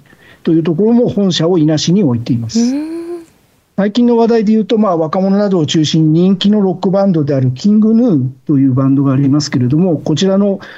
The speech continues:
Speaker 1: 常田さんと井口さんの二人がですね、伊那市出身だということもファンの間では有名です。
Speaker 2: うーん。
Speaker 1: まあ、一方でですね、人口はおよそ六万六千人、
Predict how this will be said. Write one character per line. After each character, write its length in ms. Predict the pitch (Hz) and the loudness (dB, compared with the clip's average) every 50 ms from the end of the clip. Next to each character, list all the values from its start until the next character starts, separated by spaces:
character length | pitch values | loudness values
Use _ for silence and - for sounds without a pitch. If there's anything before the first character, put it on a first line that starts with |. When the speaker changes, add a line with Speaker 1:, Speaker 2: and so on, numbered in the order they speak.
| - _ - | -20 _ -6
Speaker 1:
常 240 | - 202 214 214 | -2 0 0 0
田 120 | 190 170 151 | 0 0 0
さ 120 | 147 160 | 0 0
ん 100 | 139 135 | -2 0
と 100 | 131 143 | 0 0
井 100 | 156 180 | 0 2
口 180 | 180 175 147 - | 0 0 -2 -4
さ 140 | - - 147 | -4 -2 0
ん 180 | 131 127 123 | 0 2 2
の 100 | 123 120 | 0 0
二 220 | 120 - - 185 190 | -2 -4 -4 -2 0
人 120 | 220 208 | 0 0
が 100 | 151 110 | 0 -2
で 80 | 110 - | -4 -6
す 140 | - - | -4 -2
ね、 160 | 117 113 117 139 | -2 0 0 0
伊 80 | 156 147 | 0 0
那 140 | 175 175 | 0 0
市 260 | - - - - 147 120 | -2 -4 -4 -2 -2 -2
出 220 | - - - 156 | -2 -2 0 0
身 80 | 151 147 | 0 0
だ 120 | 165 156 | 0 -2
と 120 | 156 - | -2 0
い 80 | 135 135 | 0 0
う 80 | 151 147 | 0 0
こ 100 | 165 156 | -2 -2
と 100 | 233 226 | 0 0
も 300 | 240 269 262 175 135 - - - - _ | 2 2 2 0 -4 -6 -14 -20 -20 _
フ 80 | - 196 | -4 -2
ァ 80 | 180 | 0
ン 60 | 175 | 2
の 100 | 156 135 | 2 2
間 180 | 135 139 127 147 | 0 0 0 0
で 100 | 151 202 | 0 0
は 100 | 233 214 | 0 0
有 200 | 147 123 123 120 | 0 0 2 0
名 160 | 113 107 107 | 0 0 -2
で 100 | 104 - | -2 -4
す。 220 | 359 370 381 381 392 | -6 -6 -6 -6 -6
Speaker 2:
う 20 | |
ー 40 | 392 | -6
ん。 20 | 403 403 392 392 - - _ - _ _ _ _ _ _ | -6 -8 -10 -14 -18 -20 _ -20 _ _ _ _ _ _
Speaker 1:
ま 60 | - | -2
あ、 20 | 151 | -2
一 160 | 143 143 - | -2 -2 -2
方 140 | 269 - 254 | -2 0 0
で 100 | 185 147 | 0 0
で 100 | 123 127 | -2 -2
す 140 | 131 165 160 | -2 0 0
ね、 120 | 151 143 | 0 0
人 260 | 131 160 196 208 214 | 2 0 0 0 0
口 260 | 208 233 233 226 233 | 0 0 0 0 2
は 320 | 240 254 262 262 190 127 - - | 2 2 0 0 0 -2 -4 -2
お 100 | 160 165 | -2 0
よ 100 | 180 180 | 0 0
そ 160 | 175 240 233 | 0 0 0
六 300 | 185 156 156 147 - 190 | 0 0 -2 -2 0 0
万 220 | 196 208 185 156 135 | 0 2 0 0 0
六 200 | 135 127 131 - | 0 -2 -4 -4
千 280 | - 175 156 160 156 | -2 0 0 2 2
人、 360 | 151 151 151 147 139 - - | 2 2 2 2 0 0 -4